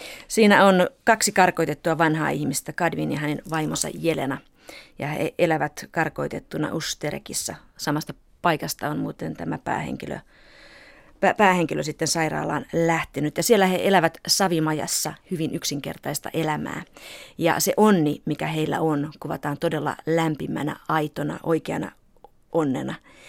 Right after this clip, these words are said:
Että täällä Uste-, Usterekissa vuonna tuhat yhdeksänsataaviisikymmentäneljä, jolloin suurkaupungissa ovat lattialamput villityksenä ja on jo keksitty vetypommi.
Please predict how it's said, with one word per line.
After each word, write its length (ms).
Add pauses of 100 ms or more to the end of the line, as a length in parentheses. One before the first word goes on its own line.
(640)
Että 160
täällä 320
Uste-, 360 (160)
Usterekissa 880
vuonna 240
tuhat 200
yhdeksänsataaviisikymmentäneljä, 1300 (540)
jolloin 180
suurkaupungissa 960
ovat 200
lattialamput 800
villityksenä 760
ja 140
on 140
jo 80
keksitty 520
vetypommi. 720